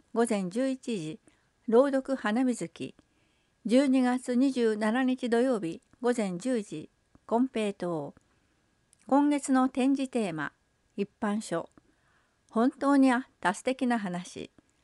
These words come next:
児童書。ふわふわもふもふ。クリスマスお話会。十二月二十四日水曜日、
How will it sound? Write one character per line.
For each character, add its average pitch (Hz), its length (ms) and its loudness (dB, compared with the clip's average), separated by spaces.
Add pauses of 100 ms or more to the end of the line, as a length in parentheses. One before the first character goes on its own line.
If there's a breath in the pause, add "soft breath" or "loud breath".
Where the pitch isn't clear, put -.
(400)
児 202 120 0
童 226 220 4
書。 - 300 -6 (580)
ふ 247 80 -2
わ 277 160 0
ふ - 160 -8
わ 240 180 0 (100)
も 214 140 2
ふ 240 140 2
も 214 140 0
ふ。 127 220 -10 (1700)
ク 220 120 4
リ 302 100 4
ス 294 120 0
マ 262 160 6
ス 247 180 0
お 247 80 2
話 254 400 0
会。 156 260 -2 (640)
十 233 200 6
二 277 120 2
月 262 280 2
二 277 160 0
十 233 180 2
四 196 140 0
日 - 200 -6
水 269 280 -6
曜 254 200 0
日、 170 220 -10